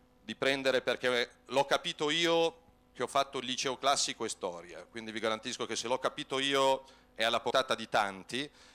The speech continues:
e magari prendetene una copia, eh, a offerta libera in euro o in lire all'uscita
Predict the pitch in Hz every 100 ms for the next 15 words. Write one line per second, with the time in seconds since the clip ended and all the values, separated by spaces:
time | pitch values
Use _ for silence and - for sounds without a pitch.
0 | - - 135 170 208 - 139 160 165 147
1 | 135 131 147 143 139 123 120 113 104 92
2 | - 101 101 98 92 92 117 - 131 -
3 | 123 127 117 110 113 113 120 113 107 104
4 | 107 107 113 107 95 98 120 127 131 -
5 | 139